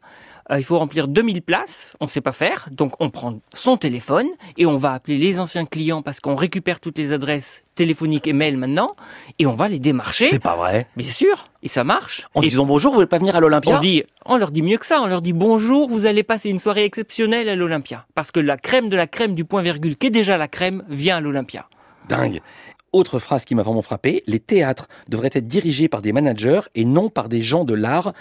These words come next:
Speaker 2: comme pour toute autre entreprise.
Speaker 1: Oui, il faut évidemment, moi j'ai la chance, je crois,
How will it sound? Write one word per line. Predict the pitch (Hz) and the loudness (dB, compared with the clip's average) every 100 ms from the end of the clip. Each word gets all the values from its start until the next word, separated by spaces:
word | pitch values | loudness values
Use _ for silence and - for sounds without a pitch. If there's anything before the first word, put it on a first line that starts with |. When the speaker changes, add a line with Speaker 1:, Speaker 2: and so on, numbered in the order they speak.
| - - - | -20 -20 -2
Speaker 2:
comme | - 180 | 0 0
pour | 131 | -8
toute | - 190 185 | -8 -8 -6
autre | 175 | -6
entreprise. | - 101 - 104 98 - _ _ - | -6 -8 -10 -10 -10 -14 _ _ 0
Speaker 1:
Oui, | 214 285 294 | 2 2 -2
il | 202 | -4
faut | 180 - 254 - | -4 0 0 0
évidemment, | 220 240 233 233 240 | 0 0 0 0 0
moi | 214 | 0
j'ai | 214 220 | 0 -2
la | 208 | -2
chance, | 190 220 208 - | -2 -4 -6 -10
je | 135 156 | -10 -8
crois, | - 240 | -2 -2